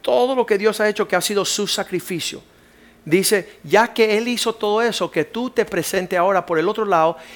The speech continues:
y presentáis vuestros cuerpos en sacrificio vivo". Tu vida y lo que tú haces y lo que corresponde es un sacrificio.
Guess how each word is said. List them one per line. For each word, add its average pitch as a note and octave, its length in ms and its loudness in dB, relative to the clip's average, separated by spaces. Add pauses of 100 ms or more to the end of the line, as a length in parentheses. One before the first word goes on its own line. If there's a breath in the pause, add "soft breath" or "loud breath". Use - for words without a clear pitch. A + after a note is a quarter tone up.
(120)
y E3+ 120 2
presentáis E3+ 680 -2
vuestros G3 400 -2
cuerpos G#3 640 -2
en F3 180 -4
sacrificio F#3 840 -4
vivo". B3 400 -8 (1000)
Tu F3 160 2
vida A#3 500 2
y G3 80 -2
lo E3+ 140 0
que F3 100 -4
tú A3 240 -4
haces A#3+ 320 -2
y F3 40 0
lo E3 100 -2
que E3 120 -6
corresponde G#3 600 -4
es G3 40 -2
un F#3 60 -6
sacrificio. E3+ 640 -8